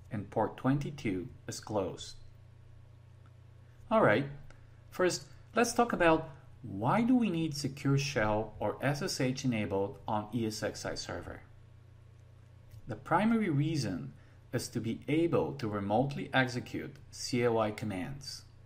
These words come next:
or basically speaking, to remotely manage your server from the command line. For example, say we've lost control over a virtual machine and we can't shut it down.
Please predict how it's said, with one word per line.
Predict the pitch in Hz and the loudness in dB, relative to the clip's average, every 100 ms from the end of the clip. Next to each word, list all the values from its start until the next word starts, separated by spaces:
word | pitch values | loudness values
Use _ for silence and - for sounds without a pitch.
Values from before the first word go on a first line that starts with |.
| - - - - - - - - - - - - | -20 -20 -20 -20 -20 -20 -20 -20 -20 -20 -20 -4
or | 147 | 0
basically | 147 147 143 131 | 4 4 2 -2
speaking, | 113 - 151 127 98 104 - - | -2 0 0 0 -2 -4 -10 -8
to | 127 | -2
remotely | 113 107 117 117 131 | 0 2 2 2 2
manage | 113 104 107 98 | 2 -2 -4 -8
your | 92 | -10
server | - 123 123 98 85 - - - - | 0 2 2 -2 -6 -10 -18 -20 -20
from | - 113 107 | -4 0 2
the | 110 | 2
command | 107 104 95 95 | -2 -4 -4 -4
line. | 95 90 - - - - - - - - - - - - - - - - - | -4 -6 -8 -14 -18 -20 -20 -20 -20 -20 -20 -20 -20 -20 -20 -20 -20 -20 -4
For | - | 0
example, | 160 139 135 127 92 71 - - - - - - - - - - - - - - - - - - - | 2 6 6 6 0 -6 -12 -20 -20 -20 -20 -20 -20 -20 -20 -20 -20 -20 -20 -20 -20 -20 -20 -20 -6
say | - 151 135 139 139 | 0 6 6 6 2
we've | 156 175 | -2 4
lost | 233 233 220 - | 6 6 4 0
control | 170 139 143 113 101 - | -4 2 8 8 8 4
over | 120 117 117 113 | 0 2 0 -2
a | 127 113 | -2 -4
virtual | 104 117 135 135 | 2 4 4 2
machine | 131 127 - 117 90 78 71 | 0 0 0 0 0 -6 -6
and | 117 113 | -4 -4
we | 113 | -4
can't | - 143 143 | 0 4 4
shut | 147 147 | 4 2
it | 139 | 2
down. | 165 175 - | 2 2 0